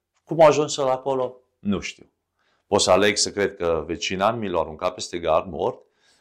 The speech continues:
sau pot să cred că poate păsările care zboară de la terenul de golf, care e în fața casei noastre, călătorind de la terenul de golf și la parcul care e în spatele casei noastre,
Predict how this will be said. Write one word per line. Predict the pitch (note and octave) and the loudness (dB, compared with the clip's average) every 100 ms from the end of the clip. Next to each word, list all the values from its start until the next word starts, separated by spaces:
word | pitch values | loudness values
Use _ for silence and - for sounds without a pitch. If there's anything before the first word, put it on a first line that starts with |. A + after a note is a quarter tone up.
| _ | _
sau | - D#3 E3 | 2 2 2
pot | F3+ | -2
să | E3 | -2
cred | F3 F3 | -4 -4
că | E3+ | -4
poate | - D3 A#2+ | -2 0 0
păsările | - G#2+ - C3 E3 E3 | -2 -4 -2 -4 -2 4
care | A2+ G#2 | 4 4
zboară | G2+ G#2 G#2 G2 | 0 0 0 2
de | F#2+ | 0
la | F2+ | 0
terenul | F#2+ F#2+ F#2 | -2 -4 -6
de | E2 | -6
golf, | F2 E3 F#3 | -2 -2 0
care | A2 | -2
e | F2 | -2
în | |
fața | - E2+ F2+ | -4 -6 -6
casei | E2 - F#2+ | -6 -6 -6
noastre, | C#3+ F#3+ - G3 G3 G3 _ _ _ _ _ - | -2 -2 -2 -2 -2 -6 _ _ _ _ _ 6
călătorind | E3 C#3+ C3+ B2+ A#2+ | 8 8 6 2 2
de | G#2+ | 4
la | G2 | 2
terenul | G2+ G2 F#2 | 2 -4 -2
de | F#2 | -4
golf | C#3 D3+ D3+ | 0 0 0
și | - | 0
la | G2+ F2+ | 2 2
parcul | C3+ A2+ - F#2 | 2 2 0 -2
care | F2+ F2+ F2 | 0 2 0
e | E2 | -2
în | E2+ | -2
spatele | - G3 G#3 F#2+ | 2 4 4 2
casei | - - - | 0 -4 -10
noastre, | F2 D3+ G3 - F3+ E3+ | -2 0 0 0 -2 -2